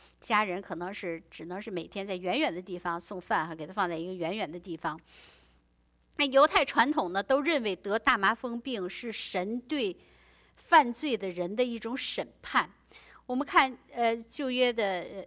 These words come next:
呃，呃，呃，旧约书上记载哈，米利暗和乌西亚王都是由于骄傲，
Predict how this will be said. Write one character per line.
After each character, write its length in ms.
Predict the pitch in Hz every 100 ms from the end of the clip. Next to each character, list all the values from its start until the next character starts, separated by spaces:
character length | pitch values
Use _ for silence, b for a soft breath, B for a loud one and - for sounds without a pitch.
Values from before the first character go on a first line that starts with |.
| _ -
呃， 260 | 208 196 196 -
呃， 140 | 190 202 _ -
呃， 140 | 214
旧 200 | 220 302
约 160 | 254 262
书 160 | 262
上 160 | 254 214
记 220 | - 269
载 240 | 202 180 156
哈， 260 | 196 160 - -
米 320 | 208 196 190
利 160 | 254
暗 260 | 254 277 196
和 220 | - 202
乌 180 | 220 254
西 160 | - 247
亚 180 | 208 175
王 260 | 160 180
都 200 | 208 240
是 260 | 247 233 190
由 200 | 180 214
于 100 | 220
骄 280 | - - 233
傲， 380 | 240 262 160